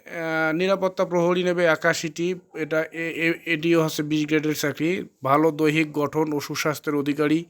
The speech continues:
ও সরকার কর্তৃক স্বীকৃত স্কুল হতে অষ্টম শ্রেণী পাশ করলেই হবে। মালি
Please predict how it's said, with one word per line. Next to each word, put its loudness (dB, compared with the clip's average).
ও -4
সরকার 2
কর্তৃক -6
স্বীকৃত -6
স্কুল -2
হতে -2
অষ্টম -2
শ্রেণী 0
পাশ -2
করলেই -2
হবে। -2
মালি 2